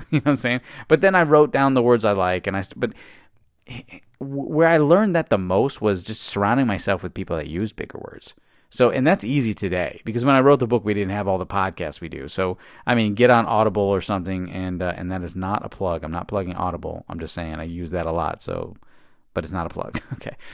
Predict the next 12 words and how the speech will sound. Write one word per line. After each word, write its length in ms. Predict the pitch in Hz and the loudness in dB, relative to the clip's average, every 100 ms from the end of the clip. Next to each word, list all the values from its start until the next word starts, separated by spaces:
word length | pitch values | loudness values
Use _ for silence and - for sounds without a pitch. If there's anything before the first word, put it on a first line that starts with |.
| - | -4
But 100 | 143 | 0
I'm 80 | 143 | 2
saying 240 | 165 135 127 | 2 0 4
get 160 | 165 | 6
on 160 | 156 139 | 6 4
a 120 | 127 | 0
platform 840 | - 120 117 - - 82 76 120 - - - - | 2 2 2 -2 -8 -6 -6 -8 -12 -20 -16 -4
and 100 | 110 | -2
listen 200 | 127 156 | -2 -2
to 100 | 185 | -4
a 60 | |
podcast 880 | 196 - 101 85 - 82 78 95 - | -6 -4 -2 -2 -4 -4 -4 -4 -10